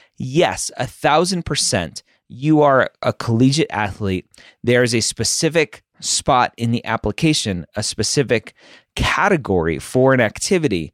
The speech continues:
that shows you are an intercollegiate athlete. I was looking at an application recently and the student marked they were an intercollegiate athlete for their, like, intramurals. And I'm like, "No, that's,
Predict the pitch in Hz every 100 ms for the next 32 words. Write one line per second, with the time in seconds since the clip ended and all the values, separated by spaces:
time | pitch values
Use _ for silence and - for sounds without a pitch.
0 | _ _ _ 120 123 - 151 139 117 120
1 | 117 110 - 131 127 123 - 120 104 104
2 | 98 98 - 104 104 82 87 - _ _
3 | _ _ 139 156 113 135 139 120 107 98
4 | 107 95 - 107 110 101 95 110 98 95
5 | - - - - 120 113 - 147 143 107
6 | 110 120 123 - - 104 107 107 98 120
7 | 117 117 - 117 104 104 - 104 113 98
8 | 92 - - 104 104 101 95 95 87 -
9 | 135 113 - 98 92 107 135 156 110 120
10 | 110 82 104 95 85 -